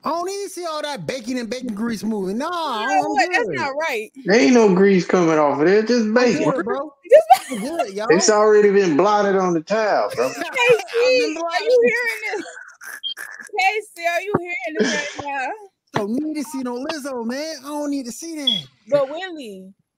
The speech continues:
Speaker 2: you just ain't found your right big girl yet. You just gotta
Speaker 1: I need
Speaker 2: find
Speaker 1: a
Speaker 2: the
Speaker 1: big
Speaker 2: right
Speaker 1: girl.
Speaker 2: big girl, and
Speaker 1: I
Speaker 2: you
Speaker 1: was
Speaker 2: gonna
Speaker 1: married. Look,
Speaker 2: fast.
Speaker 1: look, I'm gonna be completely honest. I was married to a big girl for fourteen years.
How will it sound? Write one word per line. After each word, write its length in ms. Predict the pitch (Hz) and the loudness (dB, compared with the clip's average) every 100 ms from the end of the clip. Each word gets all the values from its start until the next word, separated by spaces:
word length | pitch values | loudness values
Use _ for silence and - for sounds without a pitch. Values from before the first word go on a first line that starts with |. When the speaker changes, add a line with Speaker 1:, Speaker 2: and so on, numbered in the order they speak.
| _ | _
Speaker 2:
you 200 | 254 494 | -4 -4
just 160 | 508 403 | -2 -4
ain't 160 | 381 | -4
found 160 | 330 302 | -6 -4
your 140 | 285 | -4
right 200 | 269 240 | -4 -6
big 220 | 208 262 214 | -8 -10 -10
girl 160 | 208 | -10
yet. 260 | 190 185 - _ | -12 -18 -18 _
You 160 | 220 311 | -12 -12
just 140 | 370 | -6
gotta 140 | 285 269 | -4 -4
Speaker 1:
I 20 | |
need 80 | 233 | -6
Speaker 2:
find 100 | 214 | -8
Speaker 1:
a 80 | 190 | -8
Speaker 2:
the 80 | |
Speaker 1:
big 80 | 220 | -4
Speaker 2:
right 180 | 262 269 | -4 -4
Speaker 1:
girl. 140 | 233 220 | -8 -10
Speaker 2:
big 220 | 277 202 | -12 -10
girl, 360 | 202 175 180 - | -10 -10 -12 -12
and 100 | 240 | -8
Speaker 1:
I 40 | |
Speaker 2:
you 60 | - | -6
Speaker 1:
was 60 | - | -4
Speaker 2:
gonna 100 | 185 | -4
Speaker 1:
married. 200 | 180 - - | -6 -6 -6
Look, 240 | 262 - - 143 | -6 -8 -10 -12
Speaker 2:
fast. 180 | 165 220 | -14 -10
Speaker 1:
look, 260 | 269 165 - | -8 -8 -10
I'm 80 | 185 | -10
gonna 100 | 202 | -8
be 120 | 180 | -8
completely 520 | 170 160 180 190 170 | -10 -8 -6 -6 -6
honest. 320 | 151 123 117 170 | -8 -10 -10 -8
I 140 | 196 | -6
was 80 | 170 | -8
married 300 | 165 151 139 | -8 -8 -8
to 80 | 139 | -10
a 40 | |
big 220 | 127 135 113 | -8 -8 -8
girl 240 | 131 117 | -8 -8
for 160 | - 104 | -12 -12
fourteen 720 | - 269 233 - 233 214 196 | -8 -6 -8 -10 -8 -6 -6
years. 420 | 180 139 117 110 | -6 -6 -8 -12